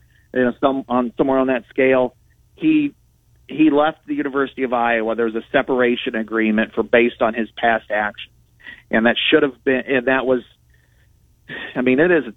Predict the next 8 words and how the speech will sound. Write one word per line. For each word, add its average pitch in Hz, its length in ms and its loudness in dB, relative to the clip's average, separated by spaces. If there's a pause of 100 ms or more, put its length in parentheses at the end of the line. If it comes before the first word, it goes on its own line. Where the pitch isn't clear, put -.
(100)
an 127 80 -4
incredibly 131 720 0
difficult 127 500 -2
situation. 123 600 0
It's 110 160 -12
still 147 260 2
at 127 80 -2
Iowa 147 640 0